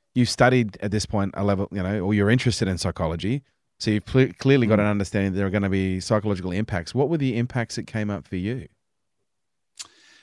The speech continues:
Speaker 2: Uh, well, I mean, it depends on what kind of timeline you're talking about, because for, for the first sort of year and a half that I was in hospital, everything was about, uh, overcoming the physical adversity,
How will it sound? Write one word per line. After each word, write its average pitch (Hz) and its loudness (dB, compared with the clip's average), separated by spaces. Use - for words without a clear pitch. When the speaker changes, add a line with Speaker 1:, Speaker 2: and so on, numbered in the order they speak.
Speaker 2:
Uh, 156 6
well, 208 6
I 180 4
mean, 170 6
it 160 6
depends 254 2
on 240 2
what 185 0
kind 160 2
of 113 2
timeline 113 2
you're 101 0
talking 104 -4
about, 87 -2
because 110 -2
for, 120 -2
for 131 -4
the 120 -2
first 202 -2
sort 131 0
of 113 0
year 117 6
and 110 4
a 101 0
half 101 0
that 101 -2
I 98 2
was 98 -2
in 98 0
hospital, 95 -4
everything 147 4
was 110 2
about, 95 2
uh, 92 2
overcoming 98 0
the 95 -2
physical 90 -6
adversity, 80 -8